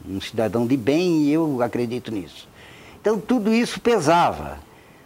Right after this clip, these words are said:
Agora as coisas, as coisas vão se ajeitando.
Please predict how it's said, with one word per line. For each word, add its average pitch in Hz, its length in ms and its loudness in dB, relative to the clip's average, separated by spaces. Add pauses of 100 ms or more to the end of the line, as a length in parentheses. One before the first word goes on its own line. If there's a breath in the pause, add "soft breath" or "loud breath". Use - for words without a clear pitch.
(140 loud breath)
Agora 196 320 0
as - 100 0
coisas, 240 380 0
as 202 160 0
coisas 269 320 0
vão 233 220 2
se - 80 -2
ajeitando. 113 680 0